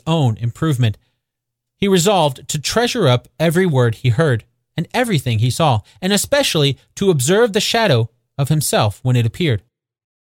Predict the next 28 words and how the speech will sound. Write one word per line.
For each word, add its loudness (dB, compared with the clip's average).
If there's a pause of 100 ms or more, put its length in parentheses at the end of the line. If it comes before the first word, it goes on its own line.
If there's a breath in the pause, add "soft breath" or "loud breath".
(920)
For 2
he 0
had -2
an -6
expectation -2
that -2
the 0
conduct -2
of 2
his 0
future -4
self 0
would 0 (160)
give -2
him 2
the -2
clue 2
he 0
missed, 0 (280)
and 0
would 2
render 2
the 0
solution 0
of 0
these 2
riddles 0 (100)
easy. 0